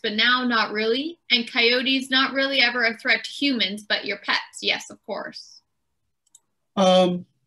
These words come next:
Speaker 2: okay, a lot of misconceptions there, Stephen. Uh, I have a friend who had a friend who was killed and eaten by wolves. And that happened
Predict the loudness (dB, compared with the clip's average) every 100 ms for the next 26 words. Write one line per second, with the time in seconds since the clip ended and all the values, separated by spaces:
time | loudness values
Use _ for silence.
0 | -6 -4 2 4 2 0 -8 _ _ _
1 | -6 2 6 6 6 2 0 -2 0 -2
2 | -2 -6 -4 -8 -8 -8 -8 -8 -12 -20
3 | -20 -20 _ _ -2 2 4 4 2 -10
4 | -12 _ _ _ _ _ -8 0 4 4
5 | 2 -2 _ _ -14 -4 0 0 0 2
6 | 4 4 0 -6 -6 -4 -2 -2 -2 -4
7 | -6 -4 -8 -8 -4 -4 -4 -8 _ -8
8 | -8 -4 -2 0 -2 -4 -6 -6 -6 -4
9 | -4 -6 -12 -20 _ _ _ _ _ _
10 | _ -6 0 0 2 2 0 0 0 -2